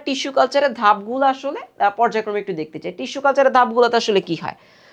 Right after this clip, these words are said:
So টিস্যু কালচারের ধাপগুলোতে আসলে কি হয় সেটা হচ্ছে যে, আ, টিস্যু কালচারের জন্য প্রথমে আমি যে গাছটা আমার পছন্দ হয়েছে সে গাছটা আমি চুজ করব।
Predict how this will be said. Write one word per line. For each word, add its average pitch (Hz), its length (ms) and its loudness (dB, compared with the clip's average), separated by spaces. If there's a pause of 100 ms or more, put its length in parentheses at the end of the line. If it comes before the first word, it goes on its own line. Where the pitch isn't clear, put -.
(120)
So 208 80 -8
টিস্যু 247 260 -2
কালচারের 294 360 6
ধাপগুলোতে 269 540 2
আসলে 285 340 4
কি 269 160 -2
হয় 208 280 4
সেটা 254 240 -2
হচ্ছে 269 360 -4
যে, 196 280 -4 (520)
আ, 185 300 6
টিস্যু 262 220 -6
কালচারের 285 360 4
জন্য 294 180 0
প্রথমে 277 560 -4 (440)
আমি 254 460 -2
যে 240 180 2
গাছটা 214 340 2
আমার 262 220 2
পছন্দ 262 340 0
হয়েছে 269 300 4
সে 277 180 2
গাছটা 214 420 2
আমি 330 220 -4 (240)
চুজ 302 180 -6
করব। - 280 -8